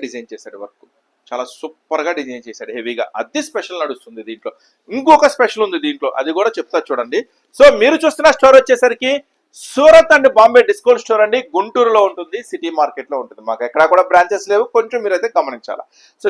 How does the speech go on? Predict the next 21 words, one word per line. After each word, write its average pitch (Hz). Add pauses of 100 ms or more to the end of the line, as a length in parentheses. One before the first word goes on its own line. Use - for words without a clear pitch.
చూడండి, 226 (1080)
ఏంటన్నా 269
దీంట్లో 196
స్పెషల్ 170
అంటారా? 143 (260)
కలర్స్ 190
కాంబినేషన్ 135 (180)
చాలా 107 (180)
స్పెషల్గా 143
ఉంది 107
సార్, 92 (880)
చాలా 226 (180)
స్పెషల్ 220
కలర్స్ 196
కాంబినేషన్స్. 151 (440)
ఇప్పటి 247
వరకు 262 (120)
వీటిలో 226 (160)
మీరు 214 (200)
ఇంతవరకు 254 (160)
చూడని 247